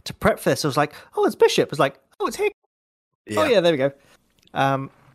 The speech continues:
Speaker 1: hopefully,
Speaker 2: Yeah, they crossed
Speaker 1: actually,
Speaker 2: over.
Speaker 1: I, they did, yeah. I would so love to see a Terminator versus Alien film. I think
Speaker 2: Mm.
Speaker 1: that'd be great. And then they have all their characters, like, meet, and they're like, "Oh, hey, game over, man." It's like, "Yeah, but we're going for a walk first."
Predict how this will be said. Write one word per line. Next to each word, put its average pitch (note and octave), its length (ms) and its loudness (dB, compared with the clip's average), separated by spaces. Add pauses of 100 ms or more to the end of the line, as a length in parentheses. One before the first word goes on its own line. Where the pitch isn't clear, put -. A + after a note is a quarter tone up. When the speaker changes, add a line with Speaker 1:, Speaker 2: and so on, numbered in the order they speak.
(180)
Speaker 1:
hopefully, A#3+ 200 2
Speaker 2:
Yeah, B2 100 6
they D3+ 120 6
crossed D#3+ 280 2
Speaker 1:
actually, D3 160 6
Speaker 2:
over. A#2 160 4
Speaker 1:
I, F#2+ 100 -4 (1000)
they C3 120 -4
did, C3+ 280 -2
yeah. B2+ 180 0
I D#3 100 4
would D#3 140 0
so F#3+ 240 2
love D3+ 160 2
to - 80 -16
see D3+ 140 -2
a B2 40 2
Terminator B2+ 480 -4
versus A#2+ 240 -6
Alien A2+ 320 -6
film. A2 280 -12 (360)
I C#3 80 0
think - 140 -2
Speaker 2:
Mm. - 40 -4
Speaker 1:
that'd G#2 100 -2
be A2+ 80 -8
great. B2 320 0 (340)
And C3 100 -2
then C3 80 0
they C3+ 60 2
have C3+ 160 2
all C#3+ 120 6
their C3 120 4
characters, C3 500 -4
like, A#2 300 -2 (320)
meet, C3+ 180 -4
and - 80 -14
they're A#2 60 -4
like, A#2 200 -6
"Oh, F#3+ 120 -2
hey, D3 280 -2 (280)
game A3+ 240 6
over, A#3 180 6
man." F#3+ 240 4
It's C3+ 80 -8
like, C3 160 -2
"Yeah, D3+ 180 2
but C3+ 220 -2
we're C#3+ 60 -6
going F3+ 160 0
for D3 100 0
a C#3 40 2
walk F3+ 280 -2
first." D3+ 380 -2